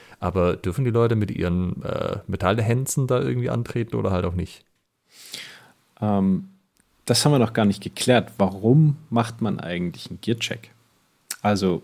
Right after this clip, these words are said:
Speaker 2: man könnte ja als Veranstalter auch sagen, Ausrüstung so und so, dass, äh, ihr wisst, wir haben hier einen Haftungsausschluss, ihr wisst, was ihr, worauf ihr euch einlasst.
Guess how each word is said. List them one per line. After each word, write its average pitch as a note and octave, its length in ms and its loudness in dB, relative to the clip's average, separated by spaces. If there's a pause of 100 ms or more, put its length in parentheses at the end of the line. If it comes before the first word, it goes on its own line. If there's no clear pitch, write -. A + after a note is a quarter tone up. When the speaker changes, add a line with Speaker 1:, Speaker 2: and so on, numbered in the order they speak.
Speaker 2:
man F#2+ 160 0
könnte G#2+ 240 0
ja F#2+ 140 4
als - 720 0
Veranstalter G2+ 840 -4
auch F#2+ 160 -6
sagen, F#2 640 -2 (840)
Ausrüstung G2+ 840 0 (640)
so G#2+ 240 0
und F#2 220 2
so, A2+ 340 6 (720)
dass, - 320 -2
äh, D#2 240 -2
ihr E2+ 240 -4
wisst, - 380 0
wir G2 100 2
haben F#2 160 4
hier F#2+ 160 0
einen F2+ 120 -2
Haftungsausschluss, C#3 1000 0
ihr G2 360 -2
wisst, - 300 -6
was F#2+ 200 -6
ihr, F2+ 500 -4 (360)
worauf F#2 300 -4
ihr F#2+ 80 0
euch F#2+ 220 -4
einlasst. C3+ 640 0